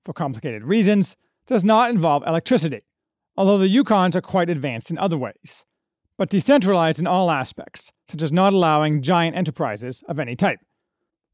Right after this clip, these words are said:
In practice, no electricity means the Yukons rely primarily on steam power,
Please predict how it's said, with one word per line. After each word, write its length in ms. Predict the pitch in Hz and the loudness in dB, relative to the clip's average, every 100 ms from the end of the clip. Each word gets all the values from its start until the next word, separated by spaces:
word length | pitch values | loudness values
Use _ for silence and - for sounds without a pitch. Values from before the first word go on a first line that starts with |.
| _ _ - | _ _ -6
In 120 | 190 | -4
practice, 640 | - 302 - 208 185 - - | 2 0 2 0 -2 -4 -6
no 240 | 190 226 277 | 2 4 6
electricity 580 | 240 - 196 151 170 | 4 2 -4 -2 -2
means 260 | 165 165 160 | 0 0 -2
the 140 | 156 | -2
Yukons 420 | 175 226 208 180 165 | -2 0 0 0 -2
rely 260 | 160 143 | -2 -2
primarily 500 | 143 175 151 131 135 | -2 -4 -2 -2 -2
on 120 | 151 | -2
steam 360 | 156 - 240 220 | -4 -2 2 2
power, 380 | 147 135 104 | 2 -4 -6